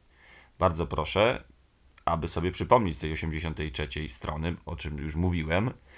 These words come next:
Między innymi w zadaniu szóstym tam mamy,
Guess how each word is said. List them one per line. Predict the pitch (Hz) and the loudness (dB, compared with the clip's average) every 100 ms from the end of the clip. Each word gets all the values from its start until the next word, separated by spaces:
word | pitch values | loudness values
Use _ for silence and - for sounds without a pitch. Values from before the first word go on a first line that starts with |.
| - - - - - - | -20 -20 -20 -20 -20 0
Między | 95 90 95 | 2 4 4
innymi | 95 95 87 | 4 4 2
w | 78 | 2
zadaniu | 85 85 87 85 78 78 - - - - - | 2 4 4 4 0 -4 -10 -20 -20 -20 -8
szóstym | - 113 98 - 87 78 | 0 2 2 2 0 4
tam | 90 92 | 6 6
mamy, | 85 82 80 78 | 8 6 4 0